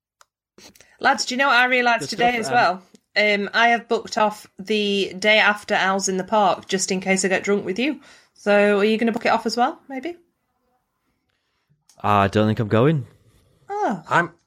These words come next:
Speaker 3: I'm going to Al's in the Park, but the day after I'm actually in Manchester at Soccer X.
Speaker 1: Oh, well, I'll get you two. I'll just sit
Speaker 3: Yeah,
Speaker 1: in Hillsborough
Speaker 3: yeah.
Speaker 1: Park on my own. Bloody hell.
Speaker 3: What, drink you alcohol?
Speaker 1: Yeah. Well, what else are you meant to do in
Speaker 2: Mm.
Speaker 1: Hillsborough Park?
Speaker 2: Sorry.
Speaker 1: Walk dog.
Speaker 3: Yeah.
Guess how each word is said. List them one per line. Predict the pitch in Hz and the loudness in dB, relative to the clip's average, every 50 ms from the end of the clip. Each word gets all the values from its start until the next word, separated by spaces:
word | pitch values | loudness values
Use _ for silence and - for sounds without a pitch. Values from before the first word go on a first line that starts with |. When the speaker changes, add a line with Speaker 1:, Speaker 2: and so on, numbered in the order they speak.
| _ - | _ -6
Speaker 3:
I'm | 131 147 170 | -4 -4 -4
going | 160 175 156 | -4 -6 -6
to | - - | -4 -4
Al's | 160 151 139 | -4 -4 -4
in | 135 127 | -6 -8
the | 117 | -6
Park, | - 147 147 - | -4 -4 -4 -4
but | 117 | -6
the | 110 110 | -10 -8
day | - 127 131 | -6 -4 -4
after | 143 139 - - 107 | -4 -6 -6 -8 -10
I'm | 104 113 | -8 -8
actually | 135 135 - - - 120 | -8 -10 -10 -12 -12 -12
in | 110 104 101 | -12 -12 -12
Manchester | 104 113 127 139 - - 131 - - - 107 | -14 -14 -14 -12 -12 -12 -12 -12 -12 -12 -12
at | 101 - | -10 -6
Soccer | - - - 123 - - 165 147 | -4 -4 -4 -4 -4 -2 -2 -2
X. | 127 110 - - - - - - _ _ _ - | -2 -4 -8 -10 -12 -10 -12 -12 _ _ _ -14
Speaker 1:
Oh, | 370 392 427 453 480 480 466 392 262 | -12 -10 -8 -8 -6 -4 -4 -4 -2
well, | 190 196 214 254 330 359 320 | 0 2 2 2 2 2 2
I'll | 247 226 214 214 | 2 0 0 -2
get | - - 202 208 | -4 -8 -8 -6
you | 262 294 349 403 - | -4 -2 -2 -2 -4
two. | - - 415 | -4 -2 0
I'll | 381 349 294 240 220 202 | 2 4 4 2 2 0
just | 214 220 - - - | -4 -6 -6 -4 -2
sit | 269 220 156 - | -2 -2 0 0
Speaker 3:
Yeah, | - - 175 | -2 -2 0
Speaker 1:
in | 180 190 | 0 2
Hillsborough | 202 202 196 190 190 190 190 | 2 2 0 0 -2 -4 -2
Speaker 3:
yeah. | 196 | 0
Speaker 1:
Park | 190 185 185 185 - | 0 0 0 0 -2
on | 208 190 | -2 -2
my | 190 185 185 185 233 | 0 0 2 2 2
own. | 320 392 427 381 - _ _ _ _ _ _ _ _ _ _ _ | 2 0 0 -4 -8 _ _ _ _ _ _ _ _ _ _ _
Bloody | - 180 175 165 147 | -16 -14 -12 -10 -8
hell. | 147 151 156 160 156 156 - _ _ _ _ _ _ _ _ _ _ | -6 -4 -4 -4 -6 -6 -12 _ _ _ _ _ _ _ _ _ _
Speaker 3:
What, | 110 104 _ 113 117 113 _ _ _ _ 117 | -20 -20 _ _ _ _ _ _ _ _ _
drink | 113 - 151 160 127 _ | _ -20 -20 -20 -20 _
you | 92 92 | _ _
alcohol? | 90 90 _ - 240 339 381 | _ _ _ -8 -6 -4 -4
Speaker 1:
Yeah. | 392 - - _ _ _ _ | -4 -4 -8 _ _ _ _
Well, | - 330 349 339 269 - _ | -20 -16 -16 -16 -16 -12 _
what | - 208 - | -2 0 0
else | 233 240 - | 0 0 -2
are | - 247 | -2 -2
you | |
meant | 202 147 139 | -2 -2 -4
to | 143 | -4
do | 143 160 | -4 -4
in | 165 | -4
Speaker 2:
Mm. | 175 | -4
Speaker 1:
Hillsborough | 175 170 165 - 165 160 | -6 -6 -8 -10 -12 -10
Park? | - 175 170 170 170 - _ _ | -10 -10 -8 -10 -10 -14 _ _
Speaker 2:
Sorry. | - - 139 143 143 143 135 113 104 104 | -10 -10 -10 -8 -10 -10 -10 -10 -10 -12
Speaker 1:
Walk | 107 107 110 196 208 208 175 - | -12 -12 -8 -6 -4 -4 -4 -4
dog. | - 170 180 185 123 | -4 -4 -2 -4 -4
Speaker 3:
Yeah. | 131 131 131 131 | -6 -8 -8 -8